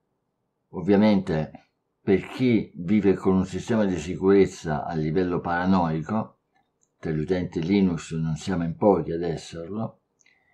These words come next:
esiste sempre la possibilità di installare l'editor con il codice su di una micro S D specifica per lo sviluppo,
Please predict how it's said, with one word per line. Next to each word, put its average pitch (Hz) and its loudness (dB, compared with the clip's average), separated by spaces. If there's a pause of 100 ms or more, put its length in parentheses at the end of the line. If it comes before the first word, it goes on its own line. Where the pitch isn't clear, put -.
esiste 139 0
sempre 123 4
la 92 0
possibilità 98 2
di 87 0
installare 95 0
l'editor 107 2
con 92 -2
il 98 -2
codice 92 0 (360)
su - -4
di 139 -2
una 113 4
micro 117 4
S 117 -4
D 110 0
specifica 101 -2
per 92 2
lo 90 4
sviluppo, 95 0